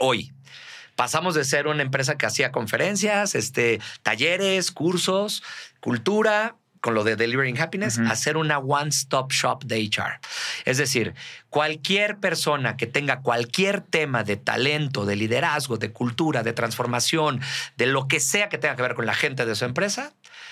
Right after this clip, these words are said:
Speaker 1: yo cuando trabajaba como director de recursos humanos,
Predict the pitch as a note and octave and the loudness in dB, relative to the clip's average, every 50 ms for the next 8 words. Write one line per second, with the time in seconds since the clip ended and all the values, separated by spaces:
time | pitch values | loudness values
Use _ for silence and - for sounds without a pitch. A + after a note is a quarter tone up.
0 | - - - - - - - _ _ - A#2+ E3+ F#3 F#3 G#3 G3+ F3+ D#3 - C3+ | -16 -16 -16 -18 -18 -20 -20 _ _ -2 0 0 2 2 0 -2 0 0 0 0
1 | B2 A#2+ C#3 C3+ C#3 C3+ C#3+ C3 A#2 A2 G#2+ G#2 - A#2 A#2 A#2+ A#2+ B2+ A2+ C#3 | 0 2 0 0 0 0 0 0 2 2 0 0 0 0 0 0 0 -2 -2 -2
2 | C3+ C3+ F#3 F3+ C3+ G#2 C3 G#3 - - - | -2 -2 -2 -2 -2 -2 -4 -6 -8 -10 -12